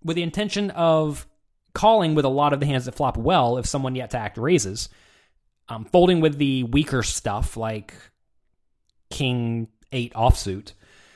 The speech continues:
and then, um, shoving sporadically with some of the weaker suited connected hands like eight five suited and eight six suited,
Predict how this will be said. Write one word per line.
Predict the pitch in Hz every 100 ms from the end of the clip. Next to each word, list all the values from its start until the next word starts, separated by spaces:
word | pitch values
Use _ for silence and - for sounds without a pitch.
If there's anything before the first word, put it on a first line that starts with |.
| _ _ -
and | 143
then, | 147 151 147 143 143 - _ -
um, | 127 120 117
shoving | - 214 208 190
sporadically | - 170 160 160 165 147
with | 135
some | 147
of | 139
the | 127
weaker | 139 143 147
suited | - 175 160
connected | 180 175 - 180
hands | 185 190 202 190
like | 156 139 - _ _ _ _ _ _ _ _ _ _ -
eight | 143 139 - _ _ _
five | 135 135 127
suited | - 139 156 170
and | 120 110
eight | 127 143
six | 143 - -
suited, | 160 170